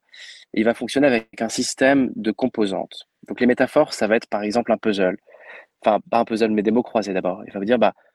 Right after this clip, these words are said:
en fait, ce que vous cherchez, c'est à trou-, à répondre instantanément à une grille de mots croisés de niveau quatre ou cinq, un truc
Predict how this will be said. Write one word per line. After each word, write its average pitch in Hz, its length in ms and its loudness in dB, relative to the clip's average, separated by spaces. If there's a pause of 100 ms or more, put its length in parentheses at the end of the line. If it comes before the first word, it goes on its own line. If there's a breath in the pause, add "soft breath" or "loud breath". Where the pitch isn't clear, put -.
(320)
en 107 100 0
fait, - 420 -2
ce - 140 -10
que - 80 2
vous 120 140 0
cherchez, 135 400 2
c'est 127 180 0
à 110 60 4
trou-, - 240 -10 (160)
à 113 120 4
répondre 113 560 -2 (180)
instantanément 131 920 0
à 113 120 2
une 120 160 4
grille 120 240 2
de 120 80 2
mots 117 140 2
croisés 113 540 2
de 110 120 0
niveau 107 380 2
quatre 120 280 0
ou 113 80 -4
cinq, 110 280 -2
un 98 60 -2
truc - 180 -6